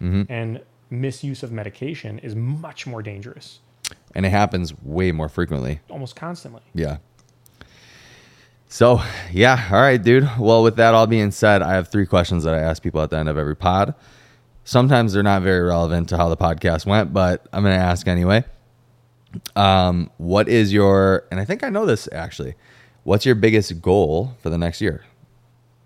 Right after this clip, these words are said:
Speaker 2: Personally, professionally, or any of the above?
Speaker 1: We can do both.
Speaker 2: Um,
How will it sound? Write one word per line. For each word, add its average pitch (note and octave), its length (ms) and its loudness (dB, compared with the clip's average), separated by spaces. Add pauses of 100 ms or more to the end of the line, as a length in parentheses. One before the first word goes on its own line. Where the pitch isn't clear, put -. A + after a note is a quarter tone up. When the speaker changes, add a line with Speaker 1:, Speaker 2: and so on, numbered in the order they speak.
(340)
Speaker 2:
Personally, B2+ 540 -10
professionally, B2+ 680 -10
or A#2 120 -10
any A#2+ 140 -10
of A#2 60 -10
the A#2 80 -10
above? A2+ 300 -10 (260)
Speaker 1:
We - 80 4
can D3+ 80 8
do G#2+ 60 4
both. D#2 260 0 (800)
Speaker 2:
Um, B2+ 540 -4